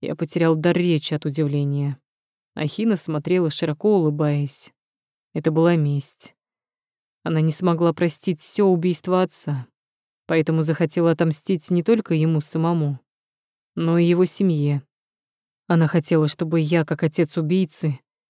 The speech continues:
тоже узнал, что она почувствовала, потеряв самого дорогого члена семьи. Крик, рвавшийся наружу жёстким комком, замер где-то в горле. Неужели это была моя добрая сестра, искренне поддерживавшая своих возлюбленных,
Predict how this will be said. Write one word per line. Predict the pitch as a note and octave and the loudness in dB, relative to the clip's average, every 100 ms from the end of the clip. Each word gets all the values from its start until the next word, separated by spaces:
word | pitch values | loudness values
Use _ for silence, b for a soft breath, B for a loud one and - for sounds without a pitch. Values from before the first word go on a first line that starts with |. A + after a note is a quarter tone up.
| _ | _
тоже | - B3+ E3 D#3 | 2 4 4 2
узнал, | D#3 D3+ E3 D3 | 0 2 2 2
что | C#3+ - A3 | -2 0 2
она | F3 D3+ | 4 2
почувствовала, | D#3+ D3+ A3+ A3 - D#3 D3+ | 0 -2 -4 -6 -2 0 2
потеряв | D3+ D#3 E3+ D#3 D3 | 0 -2 0 0 -2
самого | - F3 D#3+ D3+ | -2 0 0 0
дорогого | D#3 D#3+ D#3+ D#3 F#3+ D#3+ | 0 2 2 2 2 2
члена | - E3+ E3 D#3+ | 0 0 0 0
семьи. | - E3+ D3+ C#3+ C3+ _ _ _ _ _ _ _ _ _ - | -2 -2 0 -2 -4 _ _ _ _ _ _ _ _ _ -6
Крик, | F#3 G3 - | 0 0 0
рвавшийся | D#3+ D#3+ F3 E3 - D#3+ - | -2 2 2 0 -2 -4 -2
наружу | F3 E3 F#3 F#3 E3 | 0 2 0 0 0
жёстким | D#3 F#3 F3+ - D#3 D3 | 0 -2 -2 -4 -4 -2
комком, | D#3+ D#3 - G3 E3+ | -2 -2 0 2 2
замер | D#3 E3+ D#3+ | 0 0 0
где-то | D#3 D3+ F3+ F3 | 0 -2 -2 -2
в | E3 | -4
горле. | D#3+ F3+ E3 D3 C#3+ _ _ _ _ _ _ _ _ - | -2 -2 0 -2 -2 _ _ _ _ _ _ _ _ -8
Неужели | E3 D#3 D#3 F#3 E3+ | -4 -2 -2 0 0
это | D#3 | -2
была | E3 E3 E3 | -4 -2 0
моя | E3+ D#3+ D#3+ | 0 2 2
добрая | E3 F#3 F3+ F3+ | 0 0 0 -2
сестра, | - F#3 - A#3 G#3+ | -4 -10 -2 0 0
искренне | - G#3 - F#3 E3+ E3 | 0 -4 -2 -2 0 0
поддерживавшая | F3 D#3+ G3 G3 F#3 F3 - E3+ D#3+ | -2 0 0 0 0 -2 -2 -2 -2
своих | - F3+ F3 | 0 0 0
возлюбленных, | E3+ D#3+ D#3 F#3+ G#3 G#3+ A3 - | -2 -2 0 0 2 2 2 -2